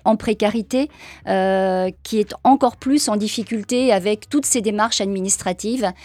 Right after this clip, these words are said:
Et on sait pertinemment que si une démarche administrative n'est pas faite en temps et en heure, eh bien, c'est souvent, euh, la suppression ou la suspension d'un droit.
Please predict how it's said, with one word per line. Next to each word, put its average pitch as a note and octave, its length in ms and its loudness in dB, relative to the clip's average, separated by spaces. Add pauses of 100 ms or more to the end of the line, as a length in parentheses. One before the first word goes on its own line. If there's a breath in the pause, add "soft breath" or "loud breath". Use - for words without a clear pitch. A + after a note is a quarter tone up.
(220 loud breath)
Et A3 140 2
on A#3 60 2
sait - 180 0
pertinemment A3+ 680 0
que G#3 160 -4
si - 160 -2
une A#3 80 0
démarche A3 380 -2
administrative G3+ 840 -4
n'est G#3 140 0
pas G3+ 160 0
faite A#3 400 -4 (100)
en G3+ 140 -4
temps A3 200 0
et G#3 120 -2
en F#3+ 120 -2
heure, G3 380 0 (380 loud breath)
eh F#3+ 40 -8
bien, G#3 320 -2
c'est A3+ 200 2
souvent, A3 560 0
euh, F3 280 0
la E3+ 420 2
suppression A3 1040 -2
ou A#3+ 140 0
la A3+ 140 4
suspension A3 640 -4
d'un F#3+ 160 0
droit. G3+ 320 0